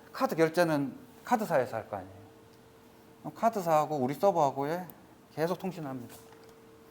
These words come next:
이 사람이 로그인을 정상적으로 했다 그러면 통과되겠죠.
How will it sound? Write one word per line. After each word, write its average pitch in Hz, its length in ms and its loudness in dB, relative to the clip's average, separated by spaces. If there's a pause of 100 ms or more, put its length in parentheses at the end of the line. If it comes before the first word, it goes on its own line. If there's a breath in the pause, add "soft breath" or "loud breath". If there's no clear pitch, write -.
(420 loud breath)
이 - 80 -4
사람이 240 280 12
로그인을 226 400 8
정상적으로 208 440 4
했다 226 200 2
그러면 170 240 2
통과되겠죠. 147 600 -4